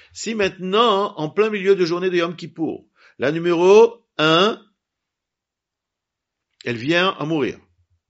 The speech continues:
Veigle milta, les ma frère. Donc, il s'avère rétroactivement, comme quoi, des gita de alav gita, que le guet, il est pas bon. Pourquoi ? Parce qu'on a, il lui a dit, c'est un guet, à condition que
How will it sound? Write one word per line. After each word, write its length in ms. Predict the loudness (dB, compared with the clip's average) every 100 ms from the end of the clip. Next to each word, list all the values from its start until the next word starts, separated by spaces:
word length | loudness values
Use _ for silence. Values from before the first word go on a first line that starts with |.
| _ _ _ _ _ -14
Veigle 580 | -2 -2 -2 0 0 2
milta, 420 | -2 0 0 0
les 100 | -2
ma 120 | -4
frère. 280 | -6 -8 -8
Donc, 160 | -10 -4
il 20 |
s'avère 460 | 0 4 4 2
rétroactivement, 920 | -2 -4 -4 -4 -10 -12 -10 -10 -12 _ _ _ _
comme 180 | -8 -6
quoi, 380 | 2 4 4 2 -18 -20 -20 -20 -20 -18 -18 -18 _ _ _ _ _ _ _ _ _ _ _ -6
des 200 | -4 0
gita 420 | 0 6 6 8
de 120 | 8
alav 380 | 8 8 6 2
gita, 260 | -2 -4 -14 _ _ _
que 80 | -2
le 180 | 0 2
guet, 220 | 4 2 2
il 60 |
est 80 | 0
pas 140 | 2
bon. 200 | -2 -4 -14 _ _ _ _ _
Pourquoi ? 220 | -8 -6
Parce 100 | -6
qu'on 100 | -6
a, 80 | -6
il 120 | -2
lui 100 | -2
a 80 | -2
dit, 140 | -4
c'est 100 | -6
un 120 | -6 -2
guet, 240 | -4 -4
à 40 |
condition 360 | -8 -8 -8 -6
que 260 | -4 -6